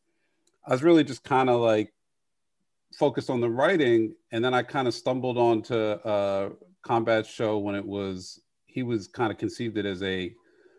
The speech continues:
how did he phrase it? An internet radio show. And he put out a tweet, actually. He, he tweeted out one day, his, his goal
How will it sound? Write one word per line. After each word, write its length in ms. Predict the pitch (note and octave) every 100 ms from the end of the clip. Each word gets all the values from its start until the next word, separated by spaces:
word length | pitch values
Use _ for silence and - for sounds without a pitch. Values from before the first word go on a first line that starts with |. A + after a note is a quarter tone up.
| _ _ -
how 80 | A2+
did 120 | G#2
he 80 | G#2
phrase 400 | - G2+ G2 F2+
it? 140 | E2+ _ _ _ _ _
An 120 | A2+
internet 440 | A#2 B2+ B2+ A#2 A2
radio 360 | A2 A2+ F#2+ F2+
show. 360 | - G2+ A#2+ - _ _ _ _ _ _ - _ -
And 560 | A2 A2 G#2+ G#2 G#2 F#2+
he 760 | - D3 C#3+ C3+ C3 C3 B2 _ _ _ _ _ _ _ _ _
put 160 | C#3+
out 140 | C3 B2
a 40 |
tweet, 360 | - - F3+ B2+
actually. 400 | F2 - F#2 F2
He, 260 | A2+ A#2+
he 120 | A#2
tweeted 360 | B2 - C#3 C3
out 240 | A#2+ B2
one 200 | G#2+ G#2
day, 500 | G2 G2 F#2 F2+ - -
his, 240 | D3+ C#3 -
his 180 | C#3+ D#3+
goal 560 | C#3+ C3 B2 A#2+ G#2+